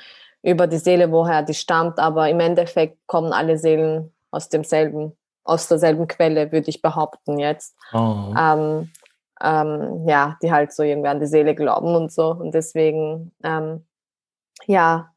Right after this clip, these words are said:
Speaker 1: also habe ich da eine ganz andere Sicht als meine Schwester und da haben wir oft,
Speaker 2: Mhm.
Speaker 1: ähm, unterschiedliche Meinungen und sie behauptet immer, dass ich eben zu,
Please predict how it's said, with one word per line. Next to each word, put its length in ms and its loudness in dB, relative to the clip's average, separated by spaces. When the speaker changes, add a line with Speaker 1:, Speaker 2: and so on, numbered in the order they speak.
Speaker 1:
also 180 2
habe 160 2
ich 80 -10
da 120 2
eine 180 0
ganz 260 -2
andere 300 -2
Sicht 240 -4
als 180 -2
meine 220 0
Schwester 480 -4
und 180 -4
da 100 -4
haben 220 -8
wir 140 -10
oft, 340 -8
Speaker 2:
Mhm. 540 2
Speaker 1:
ähm, 500 -2
unterschiedliche 600 0
Meinungen 840 2
und 400 0
sie 100 -4
behauptet 520 0
immer, 220 -2
dass 220 -6
ich 200 -4
eben 440 -2
zu, 540 0